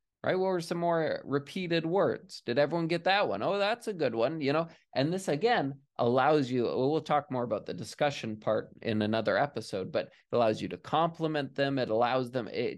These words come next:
to build that enjoyment of the Bible study. So again,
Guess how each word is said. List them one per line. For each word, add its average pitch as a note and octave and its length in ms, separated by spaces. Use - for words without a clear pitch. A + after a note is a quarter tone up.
to C3+ 140
build D3 500
that B2 200
enjoyment A#2 920
of G2 140
the A2 80
Bible G2+ 360
study. - 440
So D#3 160
again, F3 400